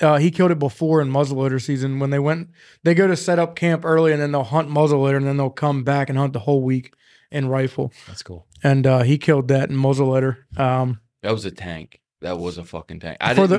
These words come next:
Speaker 1: for
Speaker 3: think
Speaker 1: the mountain, that's a beautiful
Speaker 3: to see, to see that on the table here, like, on the picture, I was like, "I wonder
Speaker 1: They
Speaker 3: where
Speaker 1: took a
Speaker 3: that came
Speaker 1: terrible
Speaker 3: from."
Speaker 1: picture, and that, the picture that I got was that, and I was like,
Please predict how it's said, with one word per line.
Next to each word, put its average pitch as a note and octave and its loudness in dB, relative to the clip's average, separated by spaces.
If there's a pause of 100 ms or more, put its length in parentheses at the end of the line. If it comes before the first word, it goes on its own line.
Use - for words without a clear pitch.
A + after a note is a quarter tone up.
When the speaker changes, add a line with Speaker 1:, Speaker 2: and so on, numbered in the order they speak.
Speaker 1:
for C#3+ 0
Speaker 3:
think G3 4
Speaker 1:
the F3 4
mountain, D#3 2
that's C#3 2
a C3+ 2
beautiful A#2+ -2
Speaker 3:
to B2 0
see, D3+ -2
to G2+ -8
see C3 -2
that B2+ 2
on A2+ 0
the G2 -4
table A2+ -2
here, B2+ 0 (600)
like, G#2 -2
on A#2 2
the G2 0
picture, G#2+ 0
I G2+ 2
was G2 -6
like, F2 -2 (320)
"I F#2+ -20
wonder A#2+ -12
Speaker 1:
They E3+ 6
Speaker 3:
where F#3 4
Speaker 1:
took A3 4
a - 0
Speaker 3:
that F3 -2
came E3+ 2
Speaker 1:
terrible E3 4
Speaker 3:
from." D3 -2
Speaker 1:
picture, E3 2
and D3 0
that, D#3 -2
the D3 0
picture E3+ 0
that C#3 -2
I D3+ 2
got D#3+ 2
was D#3 -2
that, D#3+ 2
and D#3 -6
I C#3+ -2
was C3+ -2
like, C3+ -4